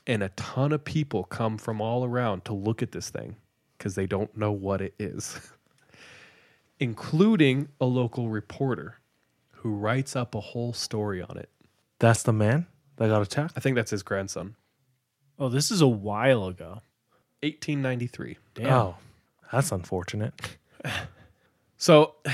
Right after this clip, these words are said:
Speaker 1: I know I said he said it was six feet long. He did say that, but this is what the reporter said.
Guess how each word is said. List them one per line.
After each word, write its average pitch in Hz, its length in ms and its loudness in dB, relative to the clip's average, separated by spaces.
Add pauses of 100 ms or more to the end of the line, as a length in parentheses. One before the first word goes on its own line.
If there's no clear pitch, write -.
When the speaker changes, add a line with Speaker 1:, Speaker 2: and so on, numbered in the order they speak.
(260)
Speaker 1:
I 139 100 2
know 156 280 4
I 156 100 8
said 143 280 2
he - 240 0
said 143 220 4
it 143 60 8
was 143 100 4
six - 220 -2
feet 147 120 2
long. 147 220 4
He 135 400 -4
did 110 240 0
say 117 180 2
that, 127 320 0
but 123 120 -6
this 117 160 -4
is 127 80 -2
what 131 100 0
the - 80 -2
reporter 107 340 -2
said. - 180 -10